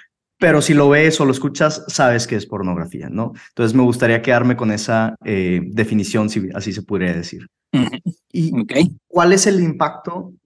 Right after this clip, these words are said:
Speaker 1: de este material en, eh, en el cerebro? O sea, ¿qué es, una vez que nosotros vemos o escuchamos
Speaker 2: <clears throat>
Speaker 1: este tipo de contenido, qué es lo que está pasando adentro de nosotros?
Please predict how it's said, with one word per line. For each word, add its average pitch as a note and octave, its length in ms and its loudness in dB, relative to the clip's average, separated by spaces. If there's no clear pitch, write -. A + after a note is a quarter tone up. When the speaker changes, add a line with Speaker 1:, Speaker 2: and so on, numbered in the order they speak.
Speaker 1:
de B2 440 0
este C#3+ 200 0
material A#2+ 760 0
en, C3+ 680 0
eh, G#2 640 2
en A#2+ 120 -2
el A2 120 0
cerebro? G2+ 500 -2
O - 60 -10
sea, A#2+ 180 -8
¿qué D3 160 2
es, D3 280 -2
una D#3 200 0
vez D#3+ 160 0
que D3+ 80 -6
nosotros B2+ 420 -2
vemos C3+ 340 2
o - 20 0
escuchamos C3 520 -2
Speaker 2:
<clears throat> - 260 -6
Speaker 1:
este C3 200 -2
tipo C3 180 -2
de C#3+ 60 2
contenido, C3 460 0
qué C#3+ 80 -2
es C#3 60 2
lo C#3 80 2
que C#3+ 60 -2
está - 160 -4
pasando A#2+ 320 -2
adentro A2+ 240 0
de G#2+ 60 0
nosotros? F#2 560 -10